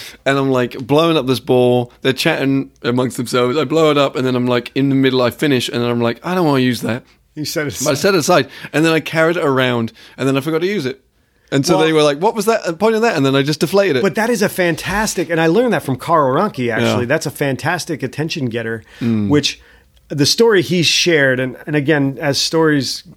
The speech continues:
Speaker 2: gr-, you know, get older, you, you start to lose some of the details. But
Speaker 1: Mm-hmm.
Speaker 2: here's what I remember.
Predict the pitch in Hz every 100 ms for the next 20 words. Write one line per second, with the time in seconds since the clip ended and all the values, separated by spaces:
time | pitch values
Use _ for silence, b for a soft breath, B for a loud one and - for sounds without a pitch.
0 | _ _ _ _ _ _ _ _ _ 156
1 | 127 - 143 190 139 123 110 151 147 160
2 | 151 139 123 117 123 120 143 165 135 113
3 | - 139 123 127 127 139 123 110 123 127
4 | 117 107 107 254 151 147 165 139 120 107
5 | 123